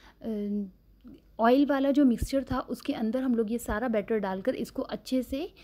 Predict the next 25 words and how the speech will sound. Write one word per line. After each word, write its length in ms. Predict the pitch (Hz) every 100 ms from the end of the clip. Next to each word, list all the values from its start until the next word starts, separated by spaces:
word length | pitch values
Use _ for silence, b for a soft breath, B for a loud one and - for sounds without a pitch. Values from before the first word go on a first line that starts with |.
| B B
स्पैचुला 580 | - - 208 - 262 277
से 420 | 285 262 311 392 _ _ _ -
मिक्स 220 | 233 -
कर 140 | 220
लेंगे। 340 | 196 190 185 190 B B B
अच्छा, 200 | 208 285
हम 120 | 262
लोगों 160 | 269 285
ने 80 |
इस 240 | 294 302 -
बात 180 | 240 233
का 120 | 269
ध्यान 320 | 226 233 262
रखना 220 | 240 240
है 120 | 226
कि 120 | 254 254
हम 160 | 226
लोगों 180 | 220 214
ने 120 | 240
सख्त 340 | 262 285 277 -
हाथ 120 | 214
के 160 | -
साथ 140 | 226 233
इसे 180 | 226 -
नहीं 340 | 226 196 254